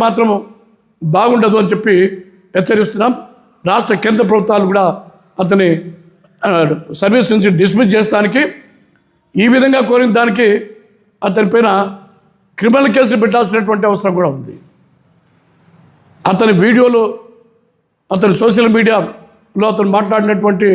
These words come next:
ఆ ప్రసంగాలన్నీ కూడా తీసుకొని సామాజిక వర్గాల మధ్య, మతాల మధ్య చిచ్చు పెట్టే విధంగా మాట్లాడేందుకు సేకరించి వాటి ఆధారంగా కూడా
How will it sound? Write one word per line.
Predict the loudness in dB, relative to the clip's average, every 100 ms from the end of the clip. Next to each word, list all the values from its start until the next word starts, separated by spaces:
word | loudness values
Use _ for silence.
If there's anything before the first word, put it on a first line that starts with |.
| -2 -10 _ _ _ _ -6
ఆ | -2
ప్రసంగాలన్నీ | -2 0 0 2 2 2 2
కూడా | 0 -2 -6 -20 _ _
తీసుకొని | -2 -2 0 0 -2 -6 -18 _ _ _ _ _ -6
సామాజిక | -2 0 0 0 0
వర్గాల | 0 2 0 0
మధ్య, | 0 0 0 -2
మతాల | -2 0 0 -2
మధ్య | 0 -2 -2
చిచ్చు | -6 -2
పెట్టే | -2 0 2
విధంగా | 2 2 0 -2 -12 _ _ _ _ _
మాట్లాడేందుకు | -2 0 0 0 0 2 0 0
సేకరించి | 0 0 0 0 -2 -4 -10 -20 _ _ _ _ _ _ _ _ _ _
వాటి | -4 0 0 0
ఆధారంగా | 0 2 0 0
కూడా | 2